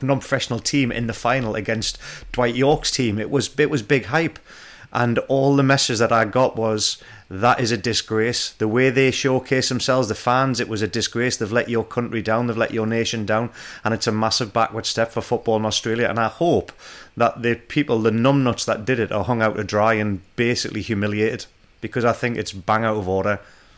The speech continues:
in this, the, the world we live in at this moment in time. It's, I, I, I was mortified, absolutely mortified.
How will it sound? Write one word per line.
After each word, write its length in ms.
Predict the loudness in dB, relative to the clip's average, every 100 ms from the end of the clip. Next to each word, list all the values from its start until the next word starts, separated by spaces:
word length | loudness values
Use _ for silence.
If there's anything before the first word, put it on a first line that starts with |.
| -20 _ _
in 140 | -2
this, 240 | -2 0 -2
the, 240 | 0 -2
the 160 | 0 2
world 260 | 4 4
we 100 | 4
live 140 | 2 2
in 80 | 0
at 80 |
this 160 | -2 -2
moment 240 | -2 -2
in 80 | -6
time. 320 | -4 -4 -6 -10 -20 -20 -20 _ -12
It's, 420 | -8 -6 -6 -4
I, 200 | -2 -2
I, 140 | -2 -4
I 140 | -4
was 180 | -2 -2
mortified, 640 | 2 2 0 0 0 0 -4 -18 -6
absolutely 380 | -6 -4 -4 -4
mortified. 540 | -4 -4 -4 -6 -6